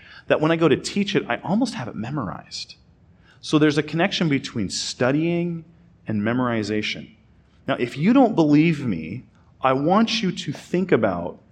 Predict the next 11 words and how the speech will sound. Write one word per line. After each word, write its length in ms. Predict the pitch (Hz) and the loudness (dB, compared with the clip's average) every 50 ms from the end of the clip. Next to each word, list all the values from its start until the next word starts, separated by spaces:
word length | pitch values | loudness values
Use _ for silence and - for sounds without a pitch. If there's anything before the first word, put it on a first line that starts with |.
| _ _ _ _ _ - | _ _ _ _ _ -4
one 200 | 117 131 139 147 | -2 0 2 2
of 140 | 143 135 | 0 0
your 240 | 117 113 113 107 98 | -2 -2 0 0 0
hobbies, 840 | 101 - - - 139 151 151 160 160 180 180 175 175 165 - - - | -2 -4 0 2 2 2 2 0 -2 -2 -4 -4 -6 -6 -8 -8 -4
your 160 | - - - - | -4 -4 -4 -2
interests, 580 | - 135 139 - - - 147 131 131 - - - | -4 -4 -4 -4 -4 -2 -2 -2 -2 -4 -8 -4
or 120 | - 120 | -2 -2
your 160 | 117 110 110 - | -2 -2 -2 -4
entertainments. 1040 | 110 107 - 107 - - 127 120 120 110 95 80 - - - - - - - - - _ _ _ _ _ _ _ _ _ _ _ _ _ _ _ - | -4 -4 -6 -8 -8 -6 -6 -4 -4 -4 -4 -6 -8 -12 -12 -12 -12 -12 -14 -16 -20 _ _ _ _ _ _ _ _ _ _ _ _ _ _ _ -16
How 260 | - - 156 151 160 | -8 -4 0 2 2
many 400 | 170 180 190 196 196 202 196 - | 2 2 0 0 0 -2 -2 -4